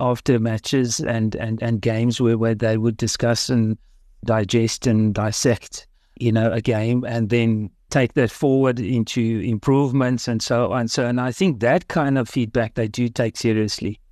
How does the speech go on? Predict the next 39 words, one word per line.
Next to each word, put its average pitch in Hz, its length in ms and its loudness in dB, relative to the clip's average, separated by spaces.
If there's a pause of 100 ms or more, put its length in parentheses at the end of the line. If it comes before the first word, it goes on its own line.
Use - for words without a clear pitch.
(560)
But 135 180 2
as 147 260 2
a 160 120 4
professional 151 720 0
athlete 147 520 -2
and 123 120 0
sportsman, 135 640 0
one 127 200 0
should 139 320 0
learn 123 680 0
also, 131 560 0
whether 131 320 0
you 127 240 2
read 143 260 2
it 151 180 2
or 120 120 2
not 131 340 0
read 120 220 0
it, 113 240 -2 (380)
is 127 260 0
not 151 260 2
to 147 120 -2
take 123 340 -4
it 117 80 -6 (100)
too 151 180 2
seriously. 107 720 0
So 117 320 2
one 113 220 0
has 135 300 -2
to 127 140 2
really 127 460 4
try 120 280 2
and 113 140 0
distinguish 123 720 2 (440)
where 120 180 0
does 117 240 2
this 110 160 0
come 131 360 2
from? 80 320 -8